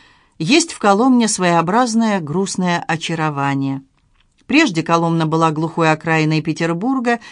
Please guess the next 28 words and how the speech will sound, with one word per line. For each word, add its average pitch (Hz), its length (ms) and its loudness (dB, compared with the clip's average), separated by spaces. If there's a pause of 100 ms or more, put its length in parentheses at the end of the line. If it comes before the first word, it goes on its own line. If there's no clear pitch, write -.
(120)
где 190 180 4
селились 220 460 2
мелкие 202 400 2
чиновники, 190 800 0 (320)
мастеровые, 220 800 2
пригородные 165 580 0
крестьяне, 180 800 -2 (220)
устроившиеся 170 760 -2
рабочими 170 500 0
на 165 160 0
здешних 151 480 -2
верфях 180 460 -2 (200)
и 185 100 -2
предприятиях – 165 840 0 (460)
да 302 120 -2
и 254 80 0
сейчас 196 400 -2
в - 20 -20
ней 165 180 -2
чувствуется 156 540 -4
что-то 170 440 -2 (220)
захолустное 185 800 0
и 185 140 -4
провинциальное, 190 840 -2
хотя 147 300 -4
и 156 100 0
сюда 214 320 -4
доходят 151 520 -2